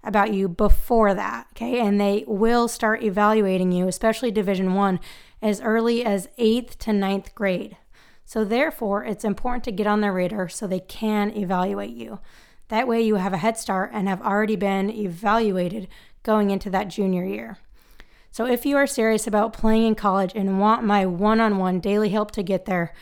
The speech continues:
have your parents send me an email at shay at alphagirlsoccer dot com. From there, we will discuss where you're at in the recruiting process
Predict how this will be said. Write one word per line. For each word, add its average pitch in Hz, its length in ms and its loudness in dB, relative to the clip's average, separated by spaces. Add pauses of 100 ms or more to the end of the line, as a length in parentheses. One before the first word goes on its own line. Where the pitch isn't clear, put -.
(360)
have 226 220 0
your 247 100 2
parents 214 440 4
send 240 280 2
me 233 120 4
an 233 140 0
email 202 460 2
at 208 360 -4 (100)
shay 233 640 0 (160)
at 208 360 -2
alphagirlsoccer 208 1120 0
dot 214 300 -2
com. 226 340 -8 (580)
From 240 300 2
there, 214 240 4
we 220 140 4
will 208 140 2
discuss 202 520 -2
where 202 300 2
you're 226 240 2
at 220 180 2
in 214 60 0
the 208 100 0
recruiting 247 460 -2
process 277 600 0